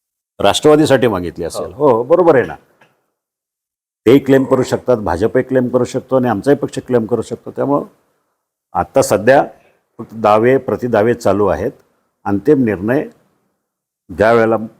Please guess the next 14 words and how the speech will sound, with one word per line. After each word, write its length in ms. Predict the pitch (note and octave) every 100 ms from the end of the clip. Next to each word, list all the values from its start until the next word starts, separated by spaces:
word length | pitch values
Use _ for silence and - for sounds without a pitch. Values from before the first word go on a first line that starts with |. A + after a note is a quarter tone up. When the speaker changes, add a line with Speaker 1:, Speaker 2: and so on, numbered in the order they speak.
| _ _
Speaker 1:
महिन्या 300 | A2+ F2 A#2+
पंधरा 280 | - G#2 G2+
दिवसानंतर 580 | G2+ F#2+ G2 F#2+ F#2 G2 - _ -
बैठक 320 | F2+ E2+ A#2
बसेल 500 | F#2+ F2+ G2 F#2+ -
तिन्ही 240 | E2+ G2+
महायुतीची, 600 | F#2 F2+ F#2 E2+ F2+ - -
त्यावेळेला 360 | - G2 F#2 A#2
निर्णय 320 | A2+ E2 G2+
ठरेल 320 | G2+ B2+ A2+
ही 80 | G#2
जागा 240 | A2 F#2 G#2
कोणाकडे 420 | - C#3+ C#3 C3
जाईल, 300 | A2 A#2